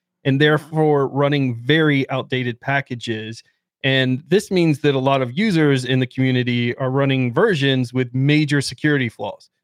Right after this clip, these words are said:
Speaker 1: because browsers are one of those things that are constantly targeted from people trying to get things spread into them to take advantage of day zero attacks, all of these type of things.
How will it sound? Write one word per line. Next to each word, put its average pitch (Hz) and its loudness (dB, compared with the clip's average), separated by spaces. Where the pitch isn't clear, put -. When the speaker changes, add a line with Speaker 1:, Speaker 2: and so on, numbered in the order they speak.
Speaker 1:
because 131 -2
browsers 160 2
are 139 2
one 147 0
of 139 2
those 131 -4
things 135 -2
that 117 -2
are 110 -6
constantly 139 -2
targeted 113 -4
from 131 0
people 135 0
trying 127 0
to - -6
get 127 -2
things 127 0
spread 147 0
into 139 0
them 131 2
to 120 -6
take 123 -6
advantage 120 -2
of 117 -2
day 117 -2
zero 156 2
attacks, 139 0
all 135 2
of 139 0
these 135 0
type 131 -2
of 120 -8
things. 139 0